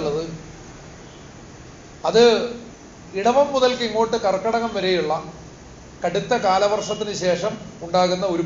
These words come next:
പുലരിയാണ്. ആ സമയത്ത് വസന്തമുണ്ടാകും, ധാരാളം പൂക്കൾ വിരിയും,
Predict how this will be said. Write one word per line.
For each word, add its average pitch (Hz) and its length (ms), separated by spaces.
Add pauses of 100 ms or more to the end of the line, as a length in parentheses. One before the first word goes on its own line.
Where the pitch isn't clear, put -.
പുലരിയാണ്. 156 480 (1500)
ആ 165 40 (100)
സമയത്ത് 196 360
വസന്തമുണ്ടാകും, 165 760 (1400)
ധാരാളം 202 440
പൂക്കൾ 190 280 (100)
വിരിയും, 151 280